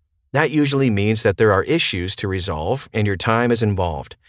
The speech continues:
Managing properties is often outside the skill set of many investors. This also usually means putting in time and energy, which can get frustrating for those who don't have enough of either. If that is you,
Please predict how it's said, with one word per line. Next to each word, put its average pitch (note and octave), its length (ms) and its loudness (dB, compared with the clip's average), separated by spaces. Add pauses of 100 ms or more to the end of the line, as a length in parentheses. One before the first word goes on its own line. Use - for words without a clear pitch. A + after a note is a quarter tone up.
(460)
Managing C#3 540 2
properties B2 540 2
is F#2 180 0
often A#2+ 380 0 (100)
outside G#2+ 540 0
the G2 80 -6
skill D3+ 380 0
set D#2 340 -6
of G#2 180 0
many A#2 400 2
investors. F#2 640 -4 (640)
This C3+ 140 -2
also F3+ 280 4
usually A2+ 440 2
means G2+ 300 0
putting A#2+ 300 2
in G#2 160 2
time G#2 340 0
and D#3 120 0
energy, G#2+ 460 -4 (440)
which - 320 -2
can F#3 180 -2
get D#3+ 200 -2
frustrating G2+ 760 0 (120)
for A2 140 0
those A2 240 2
who A2 100 -2
don't A2 200 2
have A2 220 0
enough A2 240 0
of A2+ 120 2
either. G#2 300 -2 (880)
If G#2+ 160 0
that G2+ 160 2
is F#2 160 -4
you, G#3+ 260 0